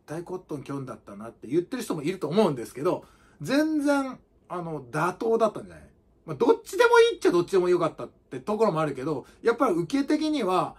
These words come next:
達原リオンかなっていうのはちょっと思ったんで、別にじゃあこれでコットンきょんが優勝して絶対違うよとも思わないけどね。だからそのぐらいのせめぎ合い。で、一番受けてた人が単純に優勝したなっていう、すごいシンプルな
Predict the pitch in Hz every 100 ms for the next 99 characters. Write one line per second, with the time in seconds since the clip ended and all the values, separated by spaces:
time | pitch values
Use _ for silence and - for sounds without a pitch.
0 | - _ 170 175 247 233 185 220 208 151
1 | 147 175 - - 135 110 - _ _ 240
2 | 285 247 156 170 123 110 143 143 - 92
3 | 87 117 101 - _ _ _ _ _ -
4 | 214 277 285 269 247 175 165 180 202 208
5 | 156 180 165 123 123 117 123 120 113 113
6 | - 156 139 156 180 151 240 269 - 120
7 | 147 233 311 - - 73 101 - 123 107
8 | 135 185 208 254 262 262 233 233 226 220
9 | 208 196 - _ _ _ _ _ _ _
10 | _ 220 202 165 196 220 247 294 233 139
11 | 127 123 151 151 151 156 175 151 156 175
12 | 190 - 107 101 - _ _ _ - 220
13 | 254 466 403 - 226 214 170 175 156 139
14 | 127 113